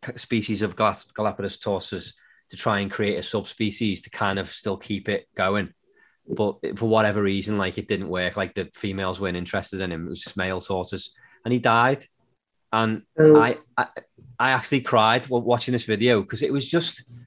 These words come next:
Speaker 1: there was just something about it where I was like, "Imagine being the last of your, of your kind. There's no one else. You're the last one, and then you die." And it just really, like, it, it just upset me. I was just like, "Oh man, that's, like,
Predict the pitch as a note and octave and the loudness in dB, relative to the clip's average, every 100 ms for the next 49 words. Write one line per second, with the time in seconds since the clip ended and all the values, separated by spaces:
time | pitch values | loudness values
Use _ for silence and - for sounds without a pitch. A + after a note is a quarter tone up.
0 | - - C#3+ C3+ F3 F3 F3 F3 F3 - | -20 -14 -4 -2 -2 0 0 0 0 4
1 | B2 B2+ D#3 C#3+ B2+ A#2+ A2 - _ - | 4 4 4 2 2 2 -2 -4 _ -2
2 | C3+ E3 D#3+ D#3+ C#3 C#3+ C3 A2+ A2 - | 2 4 4 2 2 2 2 2 0 -2
3 | B2+ A#2+ A#2+ - A#2 G#2+ G#2 A2+ G#2+ A2+ | -4 -2 -4 -2 -4 -4 -2 0 2 2
4 | F2 A2+ - G2+ A#2 B2+ B2+ A2+ G#2 E2+ | -2 -10 -12 -4 2 4 4 4 4 2
5 | - - - _ _ _ _ _ - A2+ | -6 -16 -20 _ _ _ _ _ -4 2
6 | C3 C3+ B2 A#2+ - - A2 G#2+ F2 - | 4 4 4 2 0 -2 2 2 0 -10
7 | _ _ _ _ _ - G2 G2 G2 F#2 | _ _ _ _ _ -6 -4 -2 -2 0
8 | E2+ F2 - _ _ _ _ _ _ _ | 0 -2 -8 _ _ _ _ _ _ _
9 | - B2 B2 D3+ D#3 A#2 C#3+ C3+ C3 B2 | -2 0 0 0 0 2 4 4 4 4
10 | G#2+ G#2+ - _ - B2+ C3+ - - - | 2 -2 -14 _ -6 -6 -4 -6 -6 -2
11 | E3+ - B2 - C3 - E3 A#2 A2+ A#2+ | 0 0 -2 0 0 0 0 0 0 -4
12 | A#2+ B2+ B2 A2+ A2 G#2+ G#2+ - G#2+ F#2+ | -8 -6 -4 -2 -2 -4 -6 -6 -4 -4